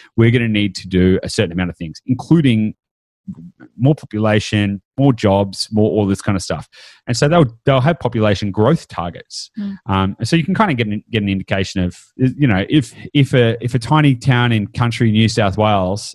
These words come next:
Speaker 1: has a population of a thousand people and it says, "In ten years, we're gonna have a population of a million, and the way we're gonna do that is by building a,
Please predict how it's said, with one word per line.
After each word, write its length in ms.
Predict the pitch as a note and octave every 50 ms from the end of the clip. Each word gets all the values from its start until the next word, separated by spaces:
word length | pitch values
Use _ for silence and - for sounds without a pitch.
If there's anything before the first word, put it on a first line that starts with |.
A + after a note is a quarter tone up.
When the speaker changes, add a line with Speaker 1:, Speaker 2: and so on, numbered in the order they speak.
| _
Speaker 1:
has 240 | - - G#2+ G#2 F#2+
a 60 | G2
population 520 | F2+ - - A#2+ - A2 G#2+ G#2 F#2+ - G#2
of 60 | F2+
a 60 | F2+
thousand 340 | - A#2 A2+ G#2+ F#2+ G2 F#2
people 200 | G#2 A2 G#2 G2+
and 60 | G2 F#2+
it 60 | F2
says, 200 | - A#2+ G2 G2+
"In 80 | G2
ten 200 | - - B2+ A#2+
years, 200 | A#2+ C3 C#3+ C3
we're 80 | A2+ A2+
gonna 140 | A2 G#2+ G2+
have 80 | F#2+
a 40 | F2
population 500 | - C3 B2 B2 A#2 A2 A2 G2+ - A2 G#2
of 60 | G2
a 60 | F#2+
million, 340 | G2 A#2 B2+ C3+ C3 A#2 G#2
and 260 | G2+ G#2 G#2 G#2 G#2
the 80 | G#2 G2+
way 220 | G#2+ A2+ A2+ A#2
we're 80 | A2 G#2
gonna 140 | G#2 G2
do 120 | F#2 G2+ G2
that 160 | G2+ G#2+ A2
is 100 | G#2+ G2
by 100 | - G2
building 340 | F#2 G2 G#2+ G#2 G#2 G2 G2
a, 160 | F#2 F#2 F2+